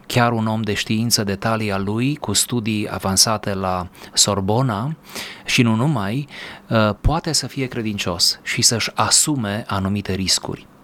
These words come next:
Uh, pentru că, așa cum spuneați, am mai vorbit cândva despre el, acum aș vrea să fac o scurtă, uh, trecere în revistă a biografiei. S-a născut în anul o mie nouă sute trei la Tecuci și,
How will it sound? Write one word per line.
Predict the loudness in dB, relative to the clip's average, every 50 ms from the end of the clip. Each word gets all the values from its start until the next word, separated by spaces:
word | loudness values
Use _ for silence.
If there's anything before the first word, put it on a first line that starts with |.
| -8 -2
Uh, | 0 2 2 2
pentru | 2 0 0 0 -2 -2
că, | -2 -2 0
așa | 0 0 0 -2 -2 -2 -2 -2
cum | -2 0 0
spuneați, | 0 0 0 0 0 0 0 0 0
am | 0
mai | 0 0 0
vorbit | 0 0 0 0 -2 0
cândva | 0 0 0 0 0 0
despre | 0 0 0 -2 -2 -2 -2 0
el, | 0 0 0 0
acum | 0 0 0 0 0 0 0
aș | -2 -2 -2
vrea | -2 -2
să | -2 -2 -4
fac | -4 -4 -4 -4 -2
o | -4 0
scurtă, | 0 0 0 0 -2 -4 -2 -2 -4 -4 -4 -4 -2 -2 -2 -4 -8 -12 -20 -20 -14 -6
uh, | -2 0 0 0
trecere | 2 0 0 0 0 -2 0 0 0
în | 0
revistă | 0 0 -2 -2 -2 0 0 0 0 0 -4 -4
a | -2 0 0 0 2 0 0 -2 -4
biografiei. | -2 -2 0 0 0 0 -2 -4 -2 -4 -4 -4 -4 -6 -8 -12 -16 -20 -20 -20 -20 -10 -2
S-a | 0 2 2 2
născut | 2 2 0 -2 -2 -2
în | 0 0
anul | 0 0 0 0
o | 0 0
mie | 0 0 0
nouă | 0 0 0 0
sute | -2 -4 -2 -2 -4
trei | -2 -2 0 0 2 0 0
la | 0 -2 -2
Tecuci | -2 -4 -6 -4 0 0 0 0 0 -2 -2 -4 -6 -10 -20 -20 -16 -8
și, | -6 -2 0 0 0 2 2 2 2 2 2 2